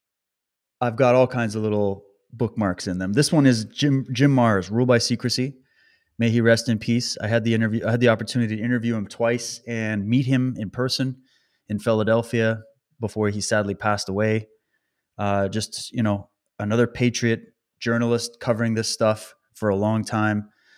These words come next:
Um, and his book, Rule by Secrecy, just, it, it's a classic.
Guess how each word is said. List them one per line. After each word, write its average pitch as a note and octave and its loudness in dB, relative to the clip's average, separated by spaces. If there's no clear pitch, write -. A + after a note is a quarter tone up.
Um, G2 -2
and G#2 2
his A2 0
book, A#2+ 2
Rule B2 4
by A#2 6
Secrecy, A2 0
just, A2 -4
it, A#2 0
it's B2+ 2
a - -2
classic. - -4